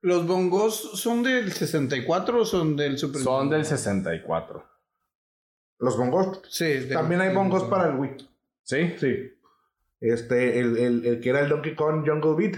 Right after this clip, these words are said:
Speaker 1: Sí,
Speaker 3: Era
Speaker 1: que tenías que, pero ¿era ese el sesenta y cuatro o era, o era del
Speaker 3: En
Speaker 2: Bueno,
Speaker 3: los
Speaker 2: ya
Speaker 3: dos.
Speaker 2: me metiste duda.
Speaker 3: Eh,
Speaker 2: No, no
Speaker 3: no.
Speaker 2: sé si hubo para,
Speaker 3: No sé
Speaker 2: para
Speaker 3: si hubo para el
Speaker 2: Super
Speaker 3: sesenta y cuatro.
Speaker 2: Nintendo.
Speaker 3: Yo no sé si hubo para el sesenta y cuatro, pero estoy seguro que había para el Wii.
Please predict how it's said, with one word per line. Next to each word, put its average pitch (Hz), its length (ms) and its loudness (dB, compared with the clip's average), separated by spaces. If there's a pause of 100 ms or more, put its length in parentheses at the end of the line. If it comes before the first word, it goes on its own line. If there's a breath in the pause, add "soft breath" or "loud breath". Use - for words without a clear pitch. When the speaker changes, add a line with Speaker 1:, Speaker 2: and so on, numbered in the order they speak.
(160)
Speaker 1:
Sí, - 120 -4
Speaker 3:
Era 120 240 0
Speaker 1:
que 147 140 -2
tenías 139 320 0
que, 135 100 -2
pero 165 200 0
¿era 185 160 2
ese 196 160 2
el 214 80 0
sesenta 160 340 -2
y - 20 -4
cuatro 190 240 0
o 196 60 2
era, 175 280 2
o 147 120 4
era 147 160 4
del 143 140 2
Speaker 3:
En 131 40 -6
Speaker 2:
Bueno, 147 160 2
Speaker 3:
los 151 100 4
Speaker 2:
ya 117 100 0
Speaker 3:
dos. 196 140 2
Speaker 2:
me 135 120 0
metiste 120 300 -2
duda. 107 280 0
Speaker 3:
Eh, 110 40 -4
Speaker 2:
No, 170 180 2
no 170 140 2
Speaker 3:
no. 170 60 0
Speaker 2:
sé 190 140 2
si 185 160 0
hubo 185 240 2
para, 135 460 2
Speaker 3:
No 180 120 0
sé 247 100 0
Speaker 2:
para 247 80 2
Speaker 3:
si 262 60 2
hubo 269 140 2
para 226 160 2
el 196 60 -2
Speaker 2:
Super 208 120 2
Speaker 3:
sesenta - 160 2
y - 40 2
cuatro. 147 180 2
Speaker 2:
Nintendo. 127 400 0
Speaker 3:
Yo 170 100 2
no 196 120 2
sé 202 140 2
si 220 100 2
hubo 220 120 6
para 196 140 2
el 165 60 0
sesenta 160 220 0
y 147 40 -4
cuatro, 185 400 0
pero 151 200 4
estoy 165 200 0
seguro 185 460 2
que 165 100 2
había 147 300 2
para 135 160 2
el 120 40 2
Wii. 113 160 0